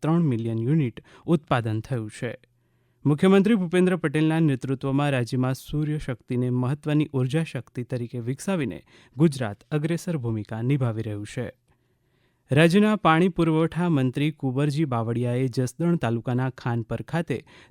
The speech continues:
ત્રણ કરોડથી વધુ રકમના ખર્ચે તૈયાર થયેલ વિવિધ વિકાસ કામોનું લોકાર્પણ કર્યું છે.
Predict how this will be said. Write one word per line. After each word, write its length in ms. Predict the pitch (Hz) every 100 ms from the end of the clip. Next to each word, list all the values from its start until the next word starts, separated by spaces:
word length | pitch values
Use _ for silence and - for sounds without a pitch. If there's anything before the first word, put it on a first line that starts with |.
| -
ત્રણ 240 | 151 180
કરોડથી 460 | 190 156 151 165 180
વધુ 260 | 123 113 135
રકમના 440 | 127 131 127 127
ખર્ચે 400 | - 107 - 131
તૈયાર 400 | 127 113 107 107
થયેલ 340 | - 123 143
વિવિધ 320 | 123 117 110 107
વિકાસ 400 | 110 139 143 -
કામોનું 400 | 113 110 107 113
લોકાર્પણ 560 | 123 120 139 - 107
કર્યું 260 | 107 113 101
છે. 220 | - -